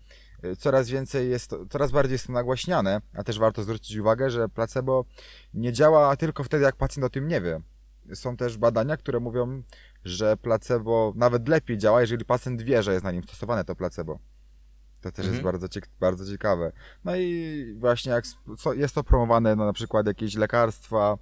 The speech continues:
Speaker 1: i jest to mówione, że to jest sprowadzone z jakiejś Ameryki, takie różne czynniki, że są fajne reklamy, że jest jakiś sprzęt, że to jest nowe i w ogóle to, to wszystko sprzyja właśnie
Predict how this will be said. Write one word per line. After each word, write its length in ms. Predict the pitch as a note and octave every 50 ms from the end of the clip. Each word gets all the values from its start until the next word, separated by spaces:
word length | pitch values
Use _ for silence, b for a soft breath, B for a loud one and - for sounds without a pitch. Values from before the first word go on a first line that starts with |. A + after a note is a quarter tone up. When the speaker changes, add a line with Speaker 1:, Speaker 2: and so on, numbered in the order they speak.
| B B B B B B B B B -
Speaker 1:
i 120 | G#2+ A2 G2 G#2
jest 220 | A2+ A#2 A#2 A2 -
to 80 | A#2+
mówione, 440 | A#2 A2+ G#2 A2 A2+ G#2+ A2 A2 G#2+
że 100 | G2 G2+
to 100 | - G#2+
jest 120 | G2+ F#2+ -
sprowadzone 400 | - G#2+ G#2 G2+ G#2+ G#2+ G#2+ F#2+
z 20 |
jakiejś 220 | G2+ G2 G#2+ G2
Ameryki, 840 | A2 G#2+ A2 G#2+ A2 A2 A2 G2 - - A2+ A2+ A2+ A2+ A2+ A2+ - B B B B B B -
takie 280 | A#2+ - - - D#3
różne 320 | C#3 D3+ C#3 B2 C#3+ C#3+ C3
czynniki, 560 | - C3+ C3 C3+ C3+ C3+ C3+ B2 - - A2+
że 100 | A2 A2
są 160 | - B2 A2
fajne 400 | - - - B2 A#2+ B2 B2 A#2+
reklamy, 580 | A2+ A#2+ - - C3+ B2+ A#2 A#2+ A2+ G#2 G#2 G2+
że 120 | G#2 G#2+
jest 120 | G#2+ G2+
jakiś 300 | G#2 G#2 - - A2 -
sprzęt, 640 | - - - - - C3+ B2+ A#2+ A#2 A2 G#2 - - - - - - - -
że 140 | G#2+ G#2+ G#2+
to 60 | A2
jest 140 | A2 G2+ A#2
nowe 440 | B2+ C3 C3 B2+ A#2+ A2 A2+ A2
i 60 | C#3 C#3+
w 60 | C#3+
ogóle 260 | D3+ C#3 C#3 C3+ B2+
to, 140 | - C#3+ C#3
to 220 | - - D3 C#3
wszystko 380 | - - D#3 - - - C3 B2+
sprzyja 480 | - - - - C3 A#2+ G#2+ G#2+ G#2+
właśnie 400 | F#2+ F#2 F#2+ - - G#2 F#2+ F#2+